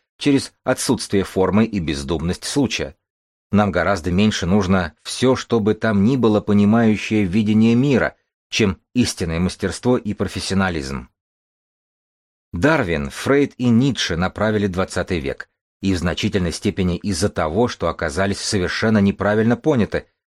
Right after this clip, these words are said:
прямо в эпицентр некоего чудовищного смерча, странным образом как бы зависшего над нашим миром. Однако, похоже, есть признаки того, что мир наш все же пытается как-то сам справиться с этой бедой.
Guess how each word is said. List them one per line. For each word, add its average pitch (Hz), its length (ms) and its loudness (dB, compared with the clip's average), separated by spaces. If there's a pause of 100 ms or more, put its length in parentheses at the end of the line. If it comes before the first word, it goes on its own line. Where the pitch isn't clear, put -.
(180)
прямо 110 440 2
в 98 100 2
эпицентр 117 560 0
некоего 104 680 2
чудовищного 107 760 0
смерча, 131 600 -2 (340)
странным 87 460 -2
образом 92 380 0
как 95 200 -2
бы 90 100 0
зависшего 98 640 0
над 98 160 0
нашим 92 340 -4
миром. 67 300 -6 (640)
Однако, 82 680 -2
похоже, 85 420 -2
есть 85 260 -6
признаки 85 400 -4
того, 110 360 0 (240)
что - 240 0
мир 123 260 4
наш 113 280 0
все - 280 -2
же 113 140 0
пытается 113 560 -2
как-то 110 380 -4
сам 120 400 0
справиться 101 520 -4
с - 120 -8
этой 78 200 -4
бедой. 65 300 -8